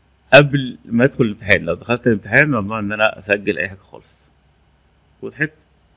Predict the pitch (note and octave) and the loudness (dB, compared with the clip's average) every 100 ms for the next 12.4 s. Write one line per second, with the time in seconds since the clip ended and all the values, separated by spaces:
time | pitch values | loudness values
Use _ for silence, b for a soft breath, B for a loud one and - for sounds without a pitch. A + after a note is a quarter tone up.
0 | _ _ _ _ _ _ _ _ B2+ A2 | _ _ _ _ _ _ _ _ 2 2
1 | G2+ B2+ B2+ A#2+ A#2+ A2+ A2 G#2+ G2 A2+ | 2 0 2 2 2 2 0 2 2 4
2 | G#2 C3 C#3+ B2 A#2 G2+ G#2 A2 A2 A2 | 2 4 4 2 -4 -2 0 2 2 2
3 | F#2+ F#2 G2 G#2+ F#2+ - F#2+ - G#2+ A2 | 0 0 0 0 -2 -8 -8 0 4 6
4 | G2 G2 G#2+ - F#2 E2+ - E2+ F#2+ G#2+ | 4 2 0 0 -6 -8 -20 -14 -2 -2
5 | G#2+ A2+ G2+ F#2+ F#2+ - A2 C#3+ D3 _ | 2 0 -2 -6 -8 -8 -8 -8 -8 _
6 | _ _ _ _ _ _ _ _ _ _ | _ _ _ _ _ _ _ _ _ _
7 | _ _ _ _ _ _ _ _ _ _ | _ _ _ _ _ _ _ _ _ _
8 | _ _ _ _ _ _ _ _ _ _ | _ _ _ _ _ _ _ _ _ _
9 | _ _ G2+ G#2+ G#2 F#2+ G#2+ G#2+ G#2 G2+ | _ _ -4 -4 0 2 2 2 -4 -4
10 | F#2+ F#2+ A2 - A#2 B2+ - - - D2 | -10 -10 -14 -4 2 2 0 -12 -20 -14
11 | E2+ G2+ G2+ G2+ G#2 A2 A2+ A#2 - - | -8 -4 -4 -6 -8 -10 -10 -12 -16 -6
12 | B2+ C3+ A2+ | -6 -4 -8